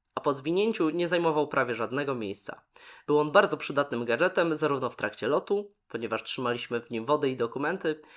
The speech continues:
jak i podczas trekkingu, kiedy zabieraliśmy go idąc do sklepu, zwiedzając Chamonix,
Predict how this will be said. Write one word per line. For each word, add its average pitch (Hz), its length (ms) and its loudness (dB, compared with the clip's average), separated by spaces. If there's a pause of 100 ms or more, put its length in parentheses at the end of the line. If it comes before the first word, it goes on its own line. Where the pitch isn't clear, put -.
jak 233 200 -2
i 208 40 -6
podczas - 400 -4
trekkingu, 127 720 -4
kiedy 131 220 -8
zabieraliśmy 127 600 0
go 131 80 -2
idąc 123 300 -4
do 98 100 -10
sklepu, - 600 -2
zwiedzając 110 520 -4
Chamonix, 170 640 -2